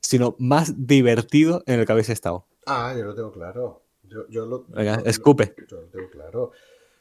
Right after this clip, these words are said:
Speaker 2: sea, lo, los dos mejores conciertos en los que he estado, musicalmente y de disfrutar y tal, han sido Tool en Madrid, en la gira del, de,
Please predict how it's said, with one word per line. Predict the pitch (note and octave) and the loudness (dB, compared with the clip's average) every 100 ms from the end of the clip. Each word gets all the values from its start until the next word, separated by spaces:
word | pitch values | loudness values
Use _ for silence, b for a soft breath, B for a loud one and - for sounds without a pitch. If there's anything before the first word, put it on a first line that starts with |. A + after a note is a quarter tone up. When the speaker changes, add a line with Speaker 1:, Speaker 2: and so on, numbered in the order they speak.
| b | b
Speaker 2:
sea, | - C3 A2+ | -10 -8 -8
lo, | A2+ A2 | -10 -12
los | G#2+ G2+ | -10 -4
dos | D#3 E3+ | -4 -4
mejores | F3+ E3 F3 E3 | -6 -4 -4 -2
conciertos | E3 D3+ D3+ C#3+ C3 | -4 -4 -6 -4 -6
en | |
los | B2 | -6
que | B2 | -8
he | |
estado, | - C3 C#3+ G#3 C#4 - _ _ _ _ _ _ | -12 -8 -6 -6 -10 -18 _ _ _ _ _ _
musicalmente | A#2 A2 - - B2 B2 C3 B2 B2+ B2 | -14 -14 -14 -8 -8 -6 -8 -8 -6 -6
y | A#2 | -6
de | A#2 | -8
disfrutar | A2 G#2+ - G#2 - G#2+ G2+ G2 G2 | -8 -14 -18 -16 -12 -12 -10 -10 -10
y | F#2+ F#2 F#2 F2 | -10 -12 -14 -16
tal, | - A#2 E3 A3+ _ _ _ _ - | -12 -8 -8 -12 _ _ _ _ -16
han | G2+ A2+ A2 | -12 -10 -10
sido | B2 B2 B2 A#2 A2 G#2 G2+ - | -10 -8 -4 -4 -6 -10 -12 -10
Tool | - D3+ C3 G2 - _ - | -4 -2 -2 -4 -14 _ -10
en | A#2 G#2+ | -10 -8
Madrid, | G2+ G2 F#2+ A#2+ F#3+ D4 - - | -10 -12 -10 -6 -4 -6 -10 -16
en | G2 F#2+ | -14 -12
la | F#2+ | -12
gira | - A#2 A2+ A2+ A2+ A2 | -12 -16 -12 -10 -10 -12
del, | A2 G#2+ G#2+ G#2 G#2 G#2 G#2 G2+ G2+ F#2+ - _ _ _ _ _ _ _ _ _ | -12 -12 -12 -12 -12 -12 -14 -14 -14 -16 -20 _ _ _ _ _ _ _ _ _
de, | G2+ G2+ G2 G2 F2+ F2 F2 F2 F2 E2+ | -18 -16 -14 -14 -14 -16 -18 -18 -20 -20